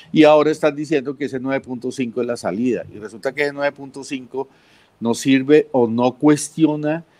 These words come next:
o seguimos sin cuestionar la, eh, la, la concentración esta que trato de presentar. Eh, nosotros hicimos un cálculo, incluso allá con los amigos de economía, y decíamos que solo si nosotros imputáramos un iva a las, a,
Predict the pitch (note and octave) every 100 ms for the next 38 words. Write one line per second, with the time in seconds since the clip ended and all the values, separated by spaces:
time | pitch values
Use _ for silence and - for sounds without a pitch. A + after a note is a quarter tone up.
0 | _ - A2+ C#3 A2 B2+ C#3 D#3+ - C#3+
1 | A#2 B2 A2+ - A2+ G#2+ G#2 G#2+ B2+ C#3+
2 | _ _ - D3+ B2 A#2+ B2+ D#3 - B2+
3 | A#2 G#2+ G2+ A#2+ A2 G2+ G2 A2 - G#2+
4 | A#2 G2 G2 F#2 G#2 A#2+ D#3+ E3 G2+ F#2+
5 | B2+ B2+ G#2+ F#2+ D2+ - D#3+ D3+ - _
6 | _ _ - C3 D3 C#3 D#3+ F#3 E3+ D#3
7 | E3 D#3 E3 D3 D3 C#3+ C#3 C3+ A#2+ G2
8 | G#2+ A#2+ - G#2+ G#2+ G#2 B2+ A#2 A2+ F#2+
9 | A2+ B2+ G#2+ F#2+ F2+ F#2+ A2 - _ _
10 | _ - A#2 A2+ C#3+ D#3 D#3 - C3 -
11 | E3 D#3 A2 G2+ C3+ B2+ B2 C#3+ D#3+ E3+
12 | D3 B2+ C3 C3+ D3 C3+ C#3 D#3 C#3+ G#2+
13 | F#2+ _ _ _ _ - A2+ A#2 A#2 -
14 | - - C#3